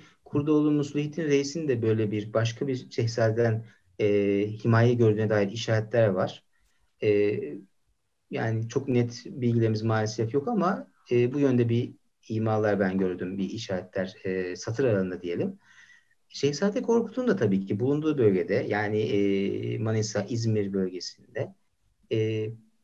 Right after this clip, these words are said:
denizcilik alanına ilgi gösterdiği, e, açık. Çünkü Rodos,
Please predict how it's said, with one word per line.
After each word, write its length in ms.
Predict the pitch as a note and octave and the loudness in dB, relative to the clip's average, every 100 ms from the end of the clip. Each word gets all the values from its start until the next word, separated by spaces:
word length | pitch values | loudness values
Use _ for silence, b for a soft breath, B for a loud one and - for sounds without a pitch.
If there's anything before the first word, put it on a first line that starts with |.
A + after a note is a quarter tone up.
| _ | _
denizcilik 640 | A#2 A#2+ C#3 D3+ D3+ F#3+ | -4 0 2 0 0 0
alanına 240 | D#3 C#3+ G3+ | 2 2 2
ilgi 220 | C#3+ F3 | -2 0
gösterdiği, 680 | F#3+ - - F#2 E2+ D#2+ - _ _ _ _ _ - | 0 0 0 -2 -2 -8 -14 _ _ _ _ _ -8
e, 360 | F#2+ F#2 - - | -6 -4 -6 -8
açık. 520 | - A#2 - - _ b b _ | -8 -8 -10 -18 _ b b _
Çünkü 560 | - A#3 - D#3+ A#3 - _ _ B2+ | -4 -2 0 -2 -2 -8 _ _ -2
Rodos, 460 | E3 G3 A2+ - | 2 4 2 -4